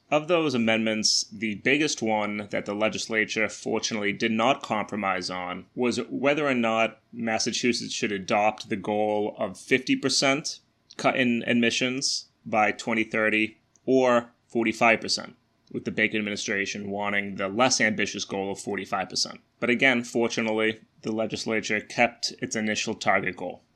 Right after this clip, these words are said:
There are certainly some elements of the bill that I will need to wait for experts to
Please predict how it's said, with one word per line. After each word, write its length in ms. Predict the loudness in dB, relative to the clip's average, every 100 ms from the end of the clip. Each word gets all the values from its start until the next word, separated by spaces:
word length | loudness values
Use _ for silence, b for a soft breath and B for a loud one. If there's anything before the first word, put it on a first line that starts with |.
| -4
There 160 | 0
are 60 | 2
certainly 360 | 2 0 -2 0
some 300 | 0 0 0
elements 400 | 2 2 2 0
of 80 |
the 80 | 0
bill 400 | 2 2 2 -2 -6
that 260 | -4 -4 -4 _
I 260 | -6 -4 -6 -10
will 200 | -10 -4
need 200 | 0 0
to 80 | 0
wait 240 | 2 0
for 120 | 0
experts 760 | -2 -2 -4 -6 -6 -6 -4 -4 -2
to 340 | -2 0 -2